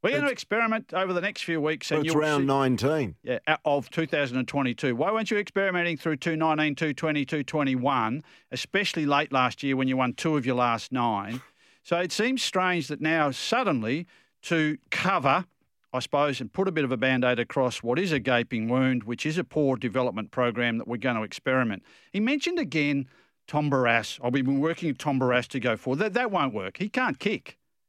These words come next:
Speaker 1: He can't kick
Speaker 2: <laughs>
Speaker 1: oth-, other than when there's a, a, a back pocket or a halfback flanker by themselves by sixty metres. He gets him most times. He can't kick for goal. That, that, that's, that's a nonsense.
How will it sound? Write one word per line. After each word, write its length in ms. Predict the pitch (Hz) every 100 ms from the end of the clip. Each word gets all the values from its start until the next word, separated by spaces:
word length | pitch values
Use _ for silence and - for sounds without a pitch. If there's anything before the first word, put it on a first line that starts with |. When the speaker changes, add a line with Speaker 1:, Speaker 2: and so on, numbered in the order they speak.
| _
Speaker 1:
He 120 | 185
can't 340 | - 294 190
kick 320 | 143 160 139 - 101 -
Speaker 2:
<laughs> 240 | 131 - -
Speaker 1:
oth-, 220 | 220 214
other 320 | - 208 233 208
than 180 | 170
when 160 | 165 160
there's 180 | 151 135 -
a, 160 | 156 -
a, 120 | 143 -
a 60 |
back 300 | 139 190 202
pocket 340 | - 165 - 143
or 100 | 135
a 40 |
halfback 400 | 143 185 160 131
flanker 320 | 147 143 135
by 180 | 123 202
themselves 380 | 185 151 156 147
by 160 | 143 135
sixty 420 | - 196 - 147
metres. 460 | 135 131 117 107 -
He 140 | 127 135
gets 360 | 117 175 -
him 200 | - 143
most 300 | 135 156 -
times. 360 | - 190 294 311 - - _
He 60 | 127
can't 300 | - 170 -
kick 160 | 139
for 120 | - 120
goal. 220 | 135 117
That, 200 | 165 165
that, 180 | 208 - -
that's, 280 | 214 -
that's 280 | - 196 214
a 60 | 185
nonsense. 580 | 160 143 - - -